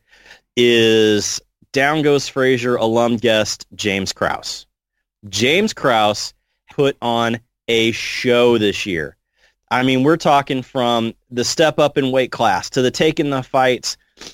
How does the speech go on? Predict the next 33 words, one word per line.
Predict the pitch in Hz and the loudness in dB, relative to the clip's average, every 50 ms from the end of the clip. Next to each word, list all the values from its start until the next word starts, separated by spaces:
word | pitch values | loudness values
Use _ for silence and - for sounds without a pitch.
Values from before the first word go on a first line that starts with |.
| _ _ - 127 | _ _ -2 0
on | 127 123 123 120 117 113 110 - | 2 2 2 2 2 0 0 0
twenty-four | - 180 170 156 147 - 156 147 135 | 0 0 0 0 0 0 2 2 4
hours | 127 120 123 123 123 117 110 | 4 4 4 4 2 2 0
notice. | 120 123 120 117 110 104 - | 0 2 2 2 2 2 2
Yep, | 139 143 143 - | 2 0 0 0
just | 113 120 135 113 | -4 -6 -6 -2
get | 120 139 123 | -2 -2 -2
me | 135 | -2
to | 131 | -4
Fight | 123 - 139 127 123 120 120 | -4 -2 0 2 2 2 2
Island. | 120 117 113 110 110 107 117 | 2 2 0 0 -2 -2 0
I | 117 117 | 0 0
got | 110 120 113 113 - | 2 2 0 0 0
this, | - 117 110 - | -2 -6 -6 -4
no | 120 117 110 | -6 -6 -6
problem. | - - 117 113 107 104 101 95 87 85 _ _ _ _ _ _ _ - | -2 0 0 2 2 2 0 -2 -8 -10 _ _ _ _ _ _ _ -4
Um, | 131 135 135 135 131 123 113 104 104 _ _ _ _ - _ _ _ _ _ _ _ - - - | -2 0 2 2 2 0 0 -4 -8 _ _ _ _ -20 _ _ _ _ _ _ _ -20 -20 -20
that | - 123 123 180 190 214 240 240 - | -14 -6 -2 0 2 2 2 0 -4
to | - 214 196 | -6 -4 -2
me | 185 175 165 160 156 156 | -2 0 0 0 0 0
is | 151 - 139 139 117 120 | 0 0 0 0 0 0
what | 117 117 120 123 120 120 120 - - 110 101 _ _ _ | 0 2 2 2 2 2 0 -4 -10 -16 -16 _ _ _
being | - 127 127 135 135 131 131 131 _ _ _ - | 0 2 2 4 2 0 -2 -6 _ _ _ -6
a | 92 90 - | -6 -4 -4
star | - - - - - 135 123 123 123 120 117 110 | -4 -4 -6 -4 0 2 4 4 4 4 4 2
is | 104 98 | 2 0
all | 117 - 107 107 107 107 | -2 0 0 2 2 2
about. | 104 98 101 92 87 71 - _ _ _ _ _ _ _ - | 2 2 2 0 0 -2 -4 _ _ _ _ _ _ _ -6
To | - 120 113 | -4 -2 -2
stand | - - - - 175 185 196 202 190 | -2 -2 -2 0 0 2 2 4 4
up, | 180 170 160 - - | 4 4 2 0 -4
step | - - - - 175 175 170 - - | -8 -6 -2 2 2 2 2 2 2
up, | 143 131 123 - | 0 0 0 -2